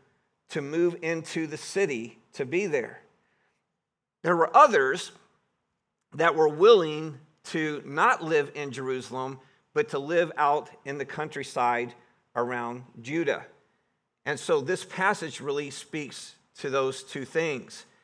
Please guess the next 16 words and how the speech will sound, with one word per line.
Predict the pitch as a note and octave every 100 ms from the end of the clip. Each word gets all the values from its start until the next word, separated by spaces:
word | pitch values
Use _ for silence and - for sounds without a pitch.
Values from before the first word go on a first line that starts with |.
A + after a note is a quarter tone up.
| _ _ _ _ _ _
And | C#3+ D3+ D3+ D3 - _ _ _ _ _ _ _ _
what | C3+ E3 D#3+
we | D#3
see | - A3 A3+
here | G#3+ E3+ D3+ D3
is | - C3+ C3 C3 - - _ _ _ _ _ _ _ _ _ _ _ _ -
there | C3+ C#3
were | B2+
priests | A#2 - G3 B3+ - - -
and | C3 C3
Levites, | F#3+ G3+ F#3+ G3 - -
there | C#3+ B2+
were | B2
craftsmen | - F3+ F#3 - E3+ E3+ -
and | C3 -
farmers, | E3 F3+ F3 E3+ E3+ -